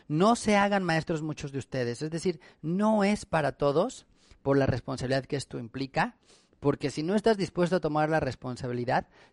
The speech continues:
tampoco deberíamos de estar dispuestos a enseñar. Y eso es lo que lamentablemente pasa hoy en día, eh, pues en todo el internet, en todos los canales de YouTube, en tantas redes sociales,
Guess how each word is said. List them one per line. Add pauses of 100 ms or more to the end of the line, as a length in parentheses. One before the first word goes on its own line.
(100)
tampoco
deberíamos
de
estar
dispuestos
a
enseñar.
Y
eso
es (320)
lo
que
lamentablemente
pasa
hoy
en
día, (560)
eh, (120)
pues
en
todo
el
internet, (100)
en
todos
los
canales
de
YouTube,
en
tantas
redes
sociales,